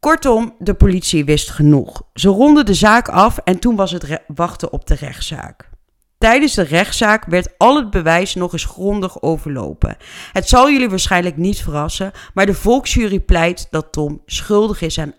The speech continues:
oudemoord. In België wordt de moord op een oude extra zwaar bestraft.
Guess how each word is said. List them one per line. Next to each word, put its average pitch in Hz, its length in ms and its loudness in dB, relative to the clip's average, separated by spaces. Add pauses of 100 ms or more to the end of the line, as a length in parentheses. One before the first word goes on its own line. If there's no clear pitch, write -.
oudemoord. 135 800 -4 (320)
In 190 180 -2
België 220 460 2
wordt 190 200 -4
de 175 80 -2
moord 165 400 -2
op 165 140 0
een 165 160 0
oude 185 360 -2 (180)
extra 190 580 -2
zwaar 143 440 -6 (160)
bestraft. - 680 -8